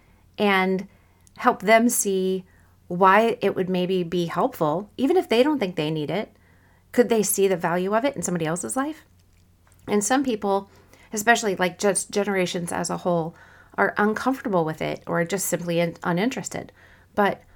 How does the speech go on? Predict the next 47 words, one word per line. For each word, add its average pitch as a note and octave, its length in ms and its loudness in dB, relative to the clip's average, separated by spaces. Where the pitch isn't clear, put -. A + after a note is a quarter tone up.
understanding B3+ 640 2
who G3 120 -2
you G3+ 300 -2
are E3 300 -2
and F#3+ 100 -2
becoming G3+ 400 -4
aware F#3 380 -2
of F3 80 -4
how F#3+ 340 -4
and F#3 240 -4
why F#3 140 2
you F3+ 400 -2
operate G3 480 -2
the F3+ 80 -6
way F#3+ 100 0
you F#3 140 -2
do G3 400 -6
and F3 120 -6
how G3+ 160 0
to F3+ 60 -2
manage F#3+ 440 -2
it A3+ 80 -4
all, A3+ 340 -2
it's, G#3 420 -2
it's G#3 200 0
really B3 320 0
valuable F#3 1080 0
when G3+ 180 -2
you G3 140 0
wanna G3 200 -2
make F#3 200 -6
changes A3+ 460 0
in F3+ 120 -4
your F3+ 120 -4
life F3 240 -6
to A3+ 80 -6
have F3 200 -4
a F#3+ 60 -6
coach - 480 -8
so G#3 240 0
that G3+ 140 0
you G#3 80 -4
can A#3 160 -4
get C4+ 140 0
these C#4 180 -2
things. - 400 -8
And G#3 240 0